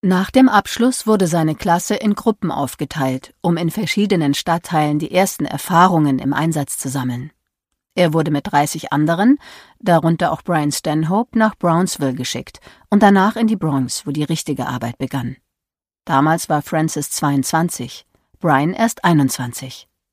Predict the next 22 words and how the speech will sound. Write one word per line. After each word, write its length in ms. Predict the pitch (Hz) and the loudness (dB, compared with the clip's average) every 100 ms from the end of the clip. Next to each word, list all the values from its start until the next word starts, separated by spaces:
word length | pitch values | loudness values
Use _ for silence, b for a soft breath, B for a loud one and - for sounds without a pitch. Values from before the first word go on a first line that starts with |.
| _ _ _ _ B B B B | _ _ _ _ B B B B
Francis 520 | - 214 262 311 - | 2 6 6 4 2
kannte 260 | 262 247 190 | 4 4 4
Brian 320 | 170 170 185 | 2 2 2
nicht 220 | 165 - | 0 -2
gut, 300 | 247 311 - | 0 0 0
aber 220 | 180 190 | -4 -4
es 140 | 190 208 | -2 -2
war 120 | 196 | -4
tröstlich, 600 | - 262 285 - 139 - | 0 0 0 -4 -6 -2
bei 120 | 143 | -4
der 140 | 143 | -4
Versammlung 560 | - 147 160 165 175 180 | -4 -2 0 2 0 -2
durchs 240 | 135 131 | -4 -6
Zimmer 300 | - 175 180 | -4 -2 -2
zu 160 | 180 180 | -2 -6
schauen 360 | - 180 190 196 | -2 -2 0 -2
und 240 | 165 - | -4 -4
ein 200 | 175 190 | -2 0
bekanntes 500 | 180 - 147 - - | -2 -4 -4 -4 -6
Gesicht 320 | 165 135 - | -6 -6 -8
zu 80 | - | -10
entdecken. 480 | 127 117 110 123 | -8 -8 -8 -10